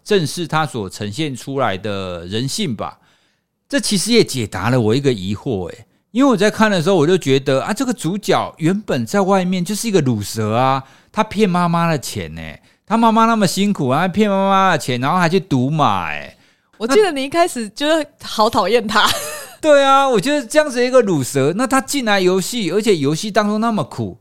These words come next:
Speaker 1: 他为什么会进来反而在那边发圣光？那，那，那边要帮助所有的人。就你刚刚讲的去个人化，诶，搞不好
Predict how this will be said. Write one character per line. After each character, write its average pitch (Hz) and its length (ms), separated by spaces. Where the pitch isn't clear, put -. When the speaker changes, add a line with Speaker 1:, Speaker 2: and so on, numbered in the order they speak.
Speaker 1:
他 233 120
为 247 180
什 127 160
么 107 100
会 190 120
进 196 180
来 92 160
反 95 240
而 104 80
在 160 120
那 151 40
边 160 100
发 143 220
圣 123 300
光？ 98 360
那， 226 200
那， 233 240
那 240 120
边 226 140
要 226 140
帮 208 240
助 196 160
所 139 200
有 151 140
的 98 60
人。 90 340
就 269 300
你 147 180
刚 214 180
刚 220 160
讲 151 220
的 113 80
去 214 260
个 208 220
人 156 100
化， 170 120
诶， 202 160
搞 226 280
不 208 240
好 113 400